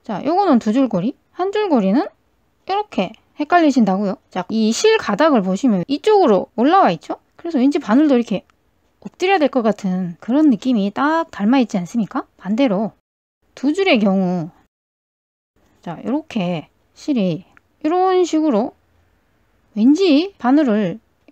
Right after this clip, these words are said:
이렇게 아니라 이렇게 해야 될 것 같은 느낌, 이런 느낌, 그냥 그런 느낌이 딱 닮아 있습니다. 저만 그런가요? 그래서 한 줄, 자, 이렇게 감고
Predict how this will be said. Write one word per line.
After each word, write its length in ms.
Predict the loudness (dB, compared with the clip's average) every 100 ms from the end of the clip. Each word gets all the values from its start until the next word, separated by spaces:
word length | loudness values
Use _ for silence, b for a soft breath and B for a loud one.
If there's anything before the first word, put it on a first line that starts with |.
| -10
이렇게 240 | -4 -2
아니라 260 | -2 -4 -8 _ -8
이렇게 320 | -8 -2 0
해야 80 | 2
될 120 | 0
것 140 | -2
같은 300 | -6 -4 -6
느낌, 380 | -6 -10 -12 -12 -16 _ _ b b b -14
이런 340 | -4 0 2
느낌, 380 | 0 -4 -10 -12 -12 _ _
그냥 300 | -2 0 2
그런 260 | 2 2 2
느낌이 880 | 0 -4 0 2 4 4 2 0 -6
딱 340 | -6 -4 -4 -6 _
닮아 360 | -10 -2 0 2
있습니다. 800 | 0 0 0 2 0 0 -4 _
저만 260 | -6 -4
그런가요? 440 | -2 -2 -4 -8 -10
그래서 420 | -6 -4 -2 -6 -10 _ _ _ _ _ _ _ _ _ _ _ _ _
한 220 | -6 -4
줄, 220 | -2 -4 -6 _ _ _ _ _ _ _ _
자, 260 | -20 -20 _ _ _ _ _ -14
이렇게 320 | -12 -10 -10
감고 480 | -8 -10 -10 -14